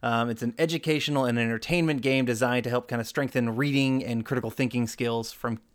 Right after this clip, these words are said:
kids between, or gra-, between, uh, grades three and five. And it's kind of like a side-scrolling adventure where you're kind of like this guy and you have to prevent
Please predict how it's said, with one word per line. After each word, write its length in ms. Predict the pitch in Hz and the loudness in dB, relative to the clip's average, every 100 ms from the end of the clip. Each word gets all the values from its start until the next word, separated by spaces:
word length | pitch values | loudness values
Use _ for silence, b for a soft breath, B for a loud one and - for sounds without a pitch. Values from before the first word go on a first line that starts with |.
| _ | _
kids 300 | - 240 170 | 0 0 2
between, 540 | 180 - 180 165 160 B B B | -2 2 4 6 4 B B B
or 100 | 123 | 0
gra-, 200 | 139 147 | 2 0
between, 460 | 143 151 147 139 | -2 0 2 4
uh, 160 | 127 117 | 4 2
grades 640 | 107 131 135 135 113 - - | 2 2 4 2 0 -8 -8
three 220 | 123 135 | -2 0
and 140 | 120 113 | 0 0
five. 500 | 123 113 113 113 - B B B B - | 0 0 -2 -8 -16 B B B B -2
And 520 | 127 131 127 123 120 | 2 4 4 4 2
it's 180 | 135 127 | -2 -4
kind 120 | 202 | 0
of 60 | 190 | 2
like 100 | 147 | 4
a 80 | 123 | 2
side-scrolling 760 | - 147 143 - - 139 135 | 2 2 2 0 0 2 4
adventure 380 | 123 123 120 120 | 2 2 0 0
where 80 | 120 | 0
you're 200 | 117 117 | 0 -2
kind 200 | - 127 | -2 -2
of 40 | 120 | 0
like 140 | 117 | -2
this 180 | 120 - | -4 -4
guy 340 | 127 120 117 | 0 2 2
and 180 | 117 117 | 0 0
you 40 | 117 | -2
have 80 | 120 | -4
to 60 | |
prevent 480 | - 123 113 127 | -2 0 2 2